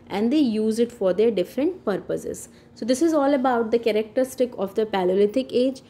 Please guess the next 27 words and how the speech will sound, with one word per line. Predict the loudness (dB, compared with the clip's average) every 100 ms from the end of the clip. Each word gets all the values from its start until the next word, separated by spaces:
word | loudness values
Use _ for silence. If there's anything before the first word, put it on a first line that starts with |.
| -20 -12
So | -4
the | 0 0
people | 0 -2 2 2
of | 4
the | 2
Paleolithic | 2 2 4 2 0 -4
age | 2 2 4
led | 2 0 -2
nomadic | -4 0 0 0
life. | 0 2 0 0
They | 0 0
were | 0
hunter | -2 -4 -2 0 2
and | 2 2
gatherers. | 2 2 2 2 2
They | 0 -2
moved | 2 0 0
from | -4 -2
one | -2 -2 0
place | 0 0 -2
to | 0
another | 2 2 2 2 0 -4
in | -6
search | -6 -2 0 2 0
of | 2
their | 4 4
foods. | 2 0 0 0